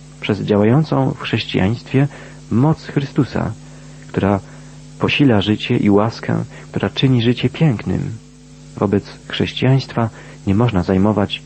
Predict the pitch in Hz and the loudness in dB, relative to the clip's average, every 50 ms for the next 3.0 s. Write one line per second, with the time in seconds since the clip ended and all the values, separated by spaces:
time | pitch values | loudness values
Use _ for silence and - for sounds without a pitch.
0 | - - - 104 - - - 113 110 98 98 98 101 98 101 - - 120 123 110 | -10 -6 -4 -4 -4 -2 -2 -2 0 0 0 2 2 2 0 0 0 0 0 0
1 | 87 - - - 50 - - - - - - - - - - - - - - - | 0 -2 -4 -6 -6 -8 -12 -14 -18 -20 -20 -20 -20 -20 -20 -20 -20 -20 -20 -20
2 | - - - - 120 175 - 120 107 - - - 190 180 - - 104 98 - - | -18 -10 -2 0 2 2 2 2 0 0 0 0 0 0 2 2 0 0 0 -4